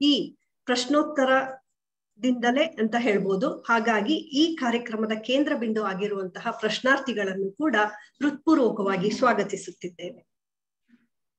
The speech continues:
ಹಾಗೂ ಈ ಕಾರ್ಯಕ್ರಮ ಎಲ್ಲರಿಗೂ ಅಚ್ಚುಕಟ್ಟಾಗಿ ಮೂಡಲು ಶ್ರಮಿಸುತ್ತಿರುವಂತಹ ತಾಂತ್ರಿಕ ವರ್ಗದವರಾದಂತಹ ಪ್ರತಿಭಾ ತೇಜಸ್ ಅವರನ್ನು ಹೃತ್ಪೂರ್ವಕವಾಗಿ ಸ್ವಾಗತಿಸುತ್ತಿದ್ದೇನೆ. ಹಾಗೂ ಈ ಕಾರ್ಯಕ್ರಮ ಆನ್‌ಲೈನ್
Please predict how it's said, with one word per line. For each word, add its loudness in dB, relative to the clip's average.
ಹಾಗೂ -4
ಈ 6
ಕಾರ್ಯಕ್ರಮ 0
ಎಲ್ಲರಿಗೂ 4
ಅಚ್ಚುಕಟ್ಟಾಗಿ 0
ಮೂಡಲು 4
ಶ್ರಮಿಸುತ್ತಿರುವಂತಹ -4
ತಾಂತ್ರಿಕ 0
ವರ್ಗದವರಾದಂತಹ -2
ಪ್ರತಿಭಾ 0
ತೇಜಸ್ 2
ಅವರನ್ನು 0
ಹೃತ್ಪೂರ್ವಕವಾಗಿ 0
ಸ್ವಾಗತಿಸುತ್ತಿದ್ದೇನೆ. -4
ಹಾಗೂ 4
ಈ 6
ಕಾರ್ಯಕ್ರಮ 0
ಆನ್‌ಲೈನ್ 2